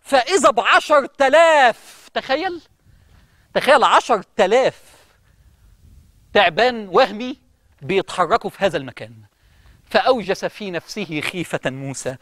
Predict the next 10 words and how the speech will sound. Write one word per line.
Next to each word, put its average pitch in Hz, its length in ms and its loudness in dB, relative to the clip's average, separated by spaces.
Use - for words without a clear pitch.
بص - 220 -4
التأييد 226 460 0
الرباني 190 500 0
لو 180 120 0
أنت 220 180 -8
على 151 140 0
الحق. - 360 -6
"قلنا 370 420 4
لا 320 160 6
تخف، - 720 2